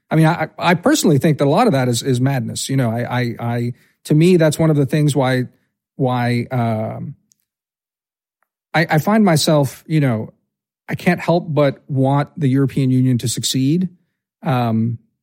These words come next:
because there are clear benefits for peace and prosperity, but I can't help but despair at its most ardent defenders, what they're doing to it. That's why I find myself actually very sympathetic to a lot of this stuff,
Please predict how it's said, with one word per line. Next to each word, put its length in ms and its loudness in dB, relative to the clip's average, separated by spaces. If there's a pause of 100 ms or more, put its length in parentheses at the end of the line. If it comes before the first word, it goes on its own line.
(100)
because 880 -2
there 260 -4
are 360 -2 (120)
clear 300 0
benefits 800 -4 (280)
for 180 -8
peace 380 -2
and 160 -2
prosperity, 720 -2 (400)
but 200 0
I 120 0
can't 260 0
help 220 0
but 160 -2
despair 720 -2 (280)
at 340 -4
its 240 -4
most 240 0
ardent 300 -2
defenders, 440 -4
what 100 -4
they're 120 -4
doing 300 -6
to 120 -12
it. 180 -14 (320)
That's 180 2
why 180 4
I 40 2
find 200 2
myself 280 0
actually 360 -2
very 260 0
sympathetic 500 -2
to 80 -4
a 40 0
lot 240 0
of 80 -2
this 200 -2
stuff, 400 -8